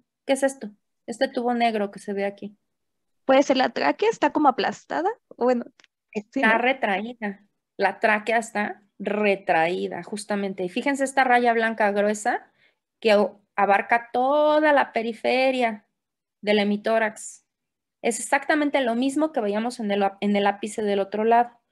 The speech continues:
Speaker 1: Cuando la pleura está gruesa solo en el ápice, se llama casquete pleural y se asocia a tuberculosis.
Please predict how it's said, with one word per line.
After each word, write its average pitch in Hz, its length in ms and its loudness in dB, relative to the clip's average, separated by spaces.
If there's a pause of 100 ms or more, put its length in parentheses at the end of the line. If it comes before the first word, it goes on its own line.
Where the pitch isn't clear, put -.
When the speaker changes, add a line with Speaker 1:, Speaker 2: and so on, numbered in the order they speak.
(380)
Speaker 1:
Cuando 208 560 2
la 196 200 0
pleura 240 360 2
está 285 240 0
gruesa 240 440 -2
solo 254 640 0
en 277 160 -2
el 277 180 2
ápice, 262 540 0
se 214 220 -4
llama 233 500 -2 (240)
casquete 208 760 -2
pleural 220 600 2
y 226 100 -6
se 208 120 -6
asocia 196 560 -6
a 185 80 -14
tuberculosis. 196 960 -8